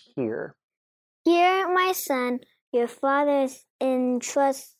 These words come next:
Speaker 1: Instruction.
Speaker 2: instruction, and forsake not your mother's teaching.
Speaker 1: Mm-hmm. And then it says, "For
Speaker 2: For
Speaker 1: they
Speaker 2: are grateful,
Speaker 1: a graceful,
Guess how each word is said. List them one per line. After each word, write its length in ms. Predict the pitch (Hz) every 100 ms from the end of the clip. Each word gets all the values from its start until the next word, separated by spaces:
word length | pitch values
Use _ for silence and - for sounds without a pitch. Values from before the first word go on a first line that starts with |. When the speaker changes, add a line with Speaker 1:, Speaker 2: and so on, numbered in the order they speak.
| -
Speaker 1:
Instruction. 1080 | 117 110 104 - - 151 - - 175 190 165
Speaker 2:
instruction, 840 | 247 240 - 302 302 - 220 220 - _ _ _ _ -
and 260 | 247 240 - -
forsake 920 | - 294 262 254 - - 277 294 - 269
not 400 | 277 294 - - _ _ -
your 140 | 269 254
mother's 540 | 254 269 302 294 -
teaching. 680 | - 330 339 - 381 381 381 - _ _ - 123
Speaker 1:
Mm-hmm. 140 | 165 - -
And 120 | 139
then 80 | 147
it 60 | 160
says, 160 | 147
"For 160 | 294 269
Speaker 2:
For 140 | 139
Speaker 1:
they 520 | 117 110 120 135 190 262
Speaker 2:
are 340 | 262 254 247 240 - _ _ -
grateful, 840 | 240 240 254 269 - 320 302 294 -
Speaker 1:
a 120 | 117
graceful, 1080 | 101 98 113 113 131 - - - 107 117 185